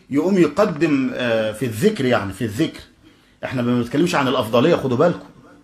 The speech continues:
محدش يقول اللي احنا بنقول، آه، فلان أفضل، لا، احنا بنتكلم، احنا بنتكلم على الإيه؟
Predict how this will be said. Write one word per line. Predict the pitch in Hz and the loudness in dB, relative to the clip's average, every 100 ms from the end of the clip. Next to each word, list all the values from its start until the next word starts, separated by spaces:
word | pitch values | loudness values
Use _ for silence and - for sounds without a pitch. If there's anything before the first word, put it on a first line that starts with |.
| - | -12
محدش | 139 135 123 | -6 -6 -4
يقول | 135 147 | -2 0
اللي | 147 139 | 0 0
احنا | 151 147 | 2 0
بنقول، | 127 123 156 185 147 127 | 2 2 2 2 2 0
آه، | 120 117 | 0 -2
فلان | 113 123 151 | -4 -2 0
أفضل، | 170 170 147 139 120 | 0 -2 0 0 2
لا، | 135 - | 2 0
احنا | - 127 | -6 -6
بنتكلم، | 113 123 147 | -6 -6 -6
احنا | 120 120 | -4 -2
بنتكلم | 120 165 156 127 | -2 0 0 2
على | 147 | 2
الإيه؟ | 135 147 170 170 | 2 2 2 2